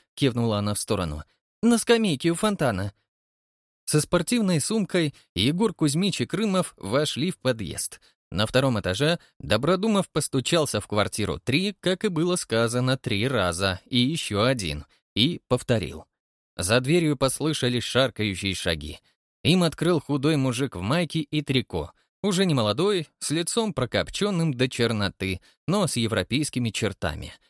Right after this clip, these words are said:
Его осторожный взгляд бегал с одного лица на другое. «Чего надо?» — спросил он. «От Савельича привет», — сказал Егор Кузьмич.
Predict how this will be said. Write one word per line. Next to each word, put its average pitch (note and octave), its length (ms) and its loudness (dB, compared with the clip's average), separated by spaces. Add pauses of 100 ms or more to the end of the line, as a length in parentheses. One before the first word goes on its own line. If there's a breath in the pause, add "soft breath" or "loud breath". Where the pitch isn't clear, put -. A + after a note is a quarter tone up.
(360)
Его D3 240 2
осторожный D#3+ 560 0
взгляд A#2+ 380 0 (240 soft breath)
бегал D3+ 340 2
с - 80 -2
одного B2+ 360 0
лица C3 320 -2
на A#2+ 120 -2
другое. B2+ 480 0 (640)
«Чего G3 280 4
надо?» — F#3 360 4 (240)
спросил F#2+ 500 0
он. D#2+ 200 -8 (560)
«От B2+ 200 4
Савельича F#3+ 680 4
привет», — D#3+ 600 2 (280)
сказал G#2+ 400 2
Егор A2 320 0
Кузьмич. G2+ 520 -4